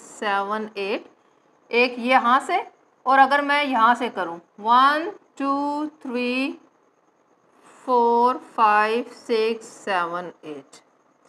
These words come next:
तो यहाँ से हमारे पास थर्ड पोजीशन पे मिथाइल आ रहा है और यहाँ से हमारे पास फोर्थ पोजीशन पे इथाइल आ रहा है।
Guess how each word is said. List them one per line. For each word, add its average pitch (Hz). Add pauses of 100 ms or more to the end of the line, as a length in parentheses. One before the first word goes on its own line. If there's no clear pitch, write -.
(600)
तो 339 (340)
यहाँ 240
से 370
हमारे 349
पास 359 (580)
थर्ड 294
पोजीशन 339
पे 359
मिथाइल 330
आ 330
रहा 330
है - (960)
और 277
यहाँ 254
से 339
हमारे 320
पास 330 (520)
फोर्थ 311
पोजीशन 277
पे 302
इथाइल 185
आ 156
रहा 156
है। 151